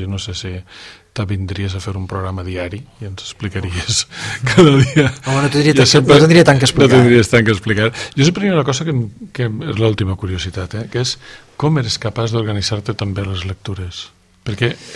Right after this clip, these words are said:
Speaker 1: eres la persona que conec, no sé si que llegeixes més,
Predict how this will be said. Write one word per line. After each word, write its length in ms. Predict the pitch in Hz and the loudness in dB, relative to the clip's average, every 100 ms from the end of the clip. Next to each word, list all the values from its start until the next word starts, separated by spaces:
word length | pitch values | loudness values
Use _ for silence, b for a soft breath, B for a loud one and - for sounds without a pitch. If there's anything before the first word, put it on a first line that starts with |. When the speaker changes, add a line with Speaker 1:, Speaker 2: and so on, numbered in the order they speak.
| - | -4
Speaker 1:
eres 240 | 143 151 | 0 2
la 80 | 143 | 2
persona 380 | 135 113 123 110 | 2 -2 -2 -2
que 80 | 101 | -4
conec, 380 | 98 107 135 - B B B B B B B B B _ _ - | -4 -4 -4 -6 B B B B B B B B B _ _ -6
no 180 | 139 | -2
sé 160 | 131 175 | 0 0
si 120 | - - | -2 -2
que 100 | 120 | -2
llegeixes 480 | 107 107 98 101 92 | 0 -2 -4 -4 -6
més, 440 | 92 82 - - | -8 -8 -10 -12